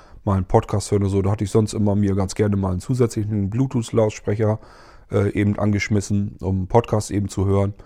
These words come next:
Ähm, ich hab jetzt gemerkt, das kommt aus dem iPhone genauso schön raus. Äh, das heißt, das werde ich wahrscheinlich jetzt nicht mehr brauchen.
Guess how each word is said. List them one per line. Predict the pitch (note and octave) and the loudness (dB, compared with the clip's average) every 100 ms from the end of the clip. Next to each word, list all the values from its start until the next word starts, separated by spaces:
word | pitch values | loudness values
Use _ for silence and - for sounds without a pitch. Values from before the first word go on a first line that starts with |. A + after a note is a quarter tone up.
| - - - - | -20 -20 -20 -10
Ähm, | - G2+ F#2 F2+ F#2 | 0 2 2 0 -4
ich | F#2+ - | -2 0
hab | - | 2
jetzt | G#2 - | 0 0
gemerkt, | G2 G#2 F#2+ | 2 2 0
das | F#2 | -4
kommt | - G2+ G2 G#2+ | -2 0 0 2
aus | G2+ - | 0 0
dem | F#2 | -2
iPhone | G2+ G2+ G2 F#2 | 0 -2 -2 0
genauso | G2 G2+ G2 F#2 | 0 0 -2 -8
schön | - B2+ C3 | 0 2 2
raus. | A2+ A2 G#2+ G#2 | 4 2 2 0
Äh, | G#2 G#2+ G2 - _ | 0 2 -2 -6 _
das | G2 - | -4 -2
heißt, | F#2+ - - - | -4 -6 -14 -6
das | F#2+ - | -6 -4
werde | F#2 F2+ | -6 -4
ich | |
wahrscheinlich | F#2 F#2+ F#2 F2+ | -8 -6 -6 -8
jetzt | E2+ F2 | -10 -8
nicht | F2 | -8
mehr | E2+ E2 | -8 -8
brauchen. | D#2 D#2+ - - | -8 -8 -8 -16